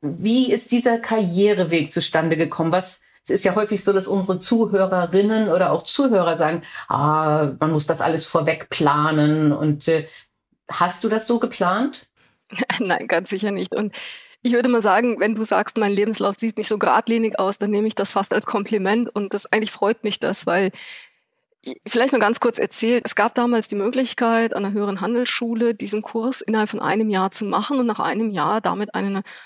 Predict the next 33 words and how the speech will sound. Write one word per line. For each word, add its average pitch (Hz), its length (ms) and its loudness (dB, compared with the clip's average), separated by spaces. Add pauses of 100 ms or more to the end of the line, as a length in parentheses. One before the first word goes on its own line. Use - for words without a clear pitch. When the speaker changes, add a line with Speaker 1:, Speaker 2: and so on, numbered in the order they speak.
Speaker 2:
offizielle 214 720 0
Ausbildung 220 400 0
gehabt - 260 -6
zu - 160 -8
haben. - 300 -8
Und - 120 -12
damit 185 180 -10
konnte 196 200 -4
ich - 80 -6
nach 190 140 -4
einem 202 260 -2
Jahr 214 160 0
sagen, 190 320 0
jetzt 175 200 -6
habe 196 120 -8
ich 208 100 -8
eine 185 120 -8
feste - 260 -6
Ausbildung 202 360 -2
in 185 60 -6
der 160 120 -4
Tasche 233 420 -2 (560)
und 214 160 -4
konnte 202 260 0
mich 220 160 0
an 214 100 0
den 214 100 -2
nächsten 214 320 -2
Schritt, 214 160 -4
nämlich 208 160 -6
das 196 100 -4
Studium, 226 380 -2
ranwagen. 143 640 -6